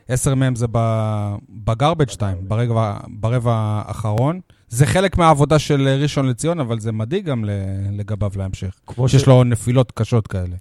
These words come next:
Speaker 2: כמו שמשה ניר ציין, הוא שחקן אן בי איי לגיטימי, שיחק עם ה-, ברמות הכי גבוהות שקיימות, עם השחקן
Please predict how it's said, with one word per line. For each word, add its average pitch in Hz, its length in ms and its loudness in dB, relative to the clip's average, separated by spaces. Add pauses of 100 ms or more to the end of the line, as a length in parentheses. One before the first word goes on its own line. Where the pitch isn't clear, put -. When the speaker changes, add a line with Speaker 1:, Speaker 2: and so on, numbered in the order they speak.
Speaker 2:
כמו 131 200 0
שמשה 147 380 -2
ניר 147 140 -6
ציין, 139 440 -6
הוא 110 140 -14
שחקן 139 400 -10
אן 135 160 -8
בי 127 160 -2
איי 143 100 -2
לגיטימי, 147 720 -6
שיחק 135 500 -6
עם 127 120 -6
ה-, 120 80 -2
ברמות 127 500 -4
הכי 202 220 -4
גבוהות 123 320 -2
שקיימות, 123 480 -8
עם 120 80 -12
השחקן 127 500 -10